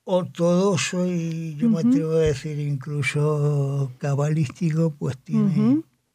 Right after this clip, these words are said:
Speaker 1: una profundidad tremenda. Luego publicó El mundo judío femenino, la historia de la Biblia hasta nuestros días. Es decir, cogió a todas las mujeres de la Biblia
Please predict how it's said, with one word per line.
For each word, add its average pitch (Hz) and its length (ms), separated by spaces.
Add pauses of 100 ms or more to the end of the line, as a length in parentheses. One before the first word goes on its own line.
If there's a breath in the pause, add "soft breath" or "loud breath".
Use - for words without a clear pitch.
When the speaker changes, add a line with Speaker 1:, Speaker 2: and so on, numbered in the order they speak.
(300)
Speaker 1:
una 170 300
profundidad 147 800
tremenda. 131 800 (600 soft breath)
Luego 294 520
publicó 208 680
El 175 180
mundo 262 500
judío 208 640
femenino, 156 920 (200)
la 156 180
historia 208 540
de 185 100
la 175 160
Biblia 196 380
hasta 175 260
nuestros 160 580
días. 156 460
Es 160 220
decir, 127 340 (240)
cogió 139 560
a 139 80
todas 175 340
las 175 160
mujeres 170 640
de 180 120
la 170 160
Biblia 220 520